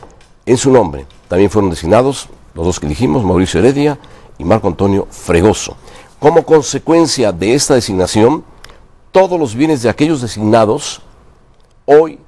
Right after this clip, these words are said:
que estén bajo la jurisdicción de los Estados Unidos o estén bajo el control de ciudadanos de Estados Unidos, quedan congelados y se prohíbe a los ciudadanos de Estados Unidos realizar transacciones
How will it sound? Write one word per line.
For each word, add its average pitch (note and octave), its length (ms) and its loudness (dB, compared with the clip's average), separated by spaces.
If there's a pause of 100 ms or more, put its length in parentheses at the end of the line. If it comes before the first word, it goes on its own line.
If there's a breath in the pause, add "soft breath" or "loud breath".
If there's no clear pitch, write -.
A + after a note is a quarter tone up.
(120)
que G2 80 -6
estén C#3+ 280 0
bajo A2 200 -2
la F#2+ 220 2
jurisdicción F#2 520 0
de C3+ 80 -2
los G2 120 -4
Estados G#2 300 -2
Unidos F#2+ 400 -2 (260 soft breath)
o F#2+ 80 0
estén B2+ 320 0
bajo A2 200 -2
el D#2+ 80 -4
control G#2 440 0 (380 loud breath)
de F2 140 -6
ciudadanos C3 800 0 (500)
de F2 100 -8
Estados C3 380 0
Unidos, A2+ 400 -2 (400 soft breath)
quedan C3 280 2
congelados A#2+ 680 0
y - 60 -10
se A#2 140 -2
prohíbe A2 320 2
a G2 60 2
los F2 100 -8
ciudadanos G#2 440 -2 (300 soft breath)
de - 60 -12
Estados A2+ 260 2
Unidos G#2 240 0
realizar F2+ 360 -4
transacciones G2+ 640 -2